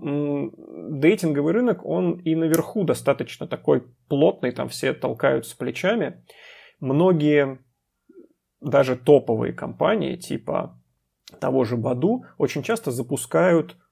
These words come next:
маленькие проекты, которые никак не ассоциированы с проектом головным, просто для того, чтобы позондировать аудиторию, немножко её потестить. И фактически находить такие проекты и понимать, что вот это кто-то экспериментирует, и, возможно,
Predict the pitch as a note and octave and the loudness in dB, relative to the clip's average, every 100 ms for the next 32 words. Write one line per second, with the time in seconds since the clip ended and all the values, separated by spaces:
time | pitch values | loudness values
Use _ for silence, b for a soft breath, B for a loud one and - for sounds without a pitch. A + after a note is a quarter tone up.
0 | - B2+ C3+ D#3 C#3+ C3 - - - C#3 | -12 -4 0 2 0 -2 -6 -4 -2 0
1 | A#3 - - - _ _ b b b - | 0 -4 -12 -12 _ _ b b b -6
2 | A#2+ E3+ D#3 C#3+ D3 D3+ B2+ B2 B2 - | 2 4 4 2 0 0 0 -2 -6 -8
3 | - C#3 C3+ B2+ A#2 A#2+ C#3 - - C3+ | -6 -2 0 0 -2 -8 -10 -10 -4 -4
4 | C3+ C#3 C3+ - D3 A#2 C3 C3+ C#3 A#3+ | -2 0 0 -2 -8 -4 0 0 2 0
5 | B3+ F3+ F3+ C3 B2 B2+ D#3+ - C3+ - | 0 0 0 0 0 2 2 0 -6 -4
6 | B2+ C3 C3+ C3 B2 C3+ C3+ C3+ G3+ A#3+ | -2 -2 0 0 0 -2 -2 0 2 2
7 | C3+ B2 E3 - B2+ C#3+ D3 - - - | 2 0 -4 -4 -2 -2 -2 -6 -8 -10
8 | - - _ B B B B E3+ - A3 | -14 -20 _ B B B B 0 2 0
9 | G#3+ - D#3 C3+ C#3 - D3+ C#3+ - - | -6 -4 -2 0 0 2 4 4 2 -6
10 | - C3 B2 - - F3 F#3 - C#3 G2 | -6 -6 -4 -2 2 0 -2 -2 -2 -2
11 | - B2 B2 C3+ B2+ C3+ B2+ - - D3+ | -4 -4 -4 -4 -2 0 -2 -4 -6 -6
12 | D3 - D3 - - C#3+ C3 - - C3+ | -4 -2 -4 -2 0 0 -2 -8 -8 -6
13 | B2+ A#2 G#3+ G#3+ C3+ - - C#3 C3+ C3 | -6 -2 2 4 2 -2 -8 -6 -4 -4
14 | C3 C#3 C3+ D#3 B2 A#2+ B2 | 0 0 4 4 4 0 -4